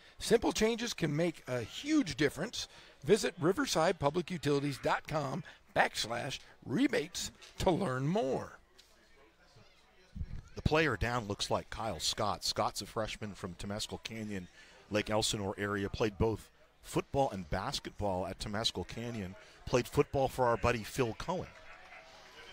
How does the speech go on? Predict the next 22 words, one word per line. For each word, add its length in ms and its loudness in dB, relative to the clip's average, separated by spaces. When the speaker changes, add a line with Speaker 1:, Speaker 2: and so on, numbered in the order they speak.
Speaker 2:
Phil 220 -2
Cohen's 360 -2
still 220 2
the 100 0
head 180 0
coach 300 2
over 200 0
there 180 0
at 80 -8
Temescal. 540 -4
Speaker 1:
I 100 2
just 160 2
wanna 140 6
know 100 8
if, 220 0
what 80 4
he 80 2
played 260 0
in 60 -6
basketball. 460 0
Power 320 4
forward? 480 2